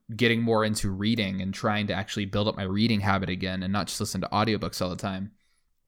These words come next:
you know, all of those are practices and habits, and you will only see, like, real improvement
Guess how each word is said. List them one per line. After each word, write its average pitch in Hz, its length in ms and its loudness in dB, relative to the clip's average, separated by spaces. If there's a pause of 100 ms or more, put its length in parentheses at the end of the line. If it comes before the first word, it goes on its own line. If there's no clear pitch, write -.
(580)
you 123 100 -2
know, 98 220 -2 (1080)
all 135 160 10
of 135 80 6
those 123 240 4
are 104 160 0
practices 123 920 -2
and 104 140 -4
habits, - 720 0 (400)
and 104 580 0 (800)
you 117 140 2
will 123 200 6
only 123 280 2
see, 113 160 -2
like, 107 180 -2
real 110 220 2
improvement 104 680 0